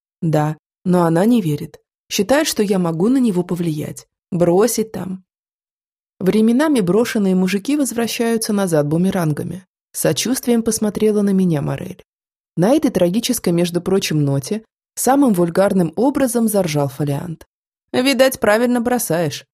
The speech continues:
Слушайте, девчонки, правильно ли я понял? Тот крутейший магистр, который повязал меня в подвальчике, подкатывает свои яйца к новой хозяйке, а она нос воротит». Я возмущённо посмотрела на грубияна, но озвучила мои мысли Морель.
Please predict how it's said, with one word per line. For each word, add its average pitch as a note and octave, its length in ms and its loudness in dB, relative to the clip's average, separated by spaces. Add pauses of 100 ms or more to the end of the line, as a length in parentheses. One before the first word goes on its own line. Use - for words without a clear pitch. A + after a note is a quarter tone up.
(300)
Слушайте, G3 460 0
девчонки, D3+ 600 -4 (320)
правильно D4+ 400 2
ли C4+ 120 0
я B3 140 2
понял? - 400 -4 (300)
Тот F4 160 2
крутейший A3+ 540 0
магистр, F3 500 -2
который G#3+ 320 0
повязал G#3 400 2
меня G3+ 240 0
в F#3+ 60 -14
подвальчике, F#3 680 -4 (220)
подкатывает B3 580 2
свои F3 240 2
яйца D#3 380 0
к - 80 -8
новой B3 240 -2
хозяйке, D#3+ 560 -2 (260)
а G#3+ 140 2
она C4 160 2
нос D4 280 -2
воротит». C#3+ 420 -4 (560)
Я D#3+ 260 0
возмущённо F3+ 720 0
посмотрела F#3+ 600 0
на F#3+ 120 0
грубияна, F#3+ 720 -4 (300)
но F#3 100 4
озвучила F#3 580 0
мои A#3+ 220 2
мысли D#3+ 360 0
Морель. - 440 -4